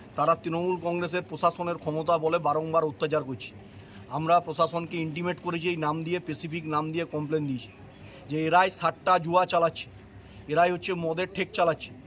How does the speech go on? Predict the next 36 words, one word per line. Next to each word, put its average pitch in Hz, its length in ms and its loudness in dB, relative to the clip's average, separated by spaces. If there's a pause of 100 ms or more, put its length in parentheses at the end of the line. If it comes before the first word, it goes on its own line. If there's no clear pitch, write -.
(400)
অথচ 165 200 -6
এদের 185 300 2
উপরে 180 220 0
অ্যাকশন 175 320 2
হচ্ছে 151 240 -4
না। 113 80 -10 (420)
অথচ 156 280 0 (280)
এমএমসিতে 185 520 -4
বসবাসকারী 180 640 0 (580)
গরিব 180 300 0
হকার 185 320 4
ভাইরা, 165 320 4 (100)
কেউ 180 280 -4 (840)
দুটো 160 200 -2
হচ্ছে 180 320 0
চিপসের 190 380 -6
প্যাকেট 180 300 0
বিক্রি 180 280 -6
করে, 180 280 2
কেউ 180 180 -2
শসা 170 300 0
বিক্রি 180 280 -6
করে, 175 220 0
কেউ 170 140 -4 (100)
ফল 175 160 2
বিক্রি 180 260 -6
করে, 175 200 0
তাদের 170 240 2
দোকান 170 320 -4
ভেঙে 160 180 -2
গুঁড়িয়ে 151 240 -2
দেওয়া 139 180 -2
হচ্ছে। - 200 -12 (460)
আর 143 100 -2
এরা 180 220 6
প্রকাশ্যে 196 720 0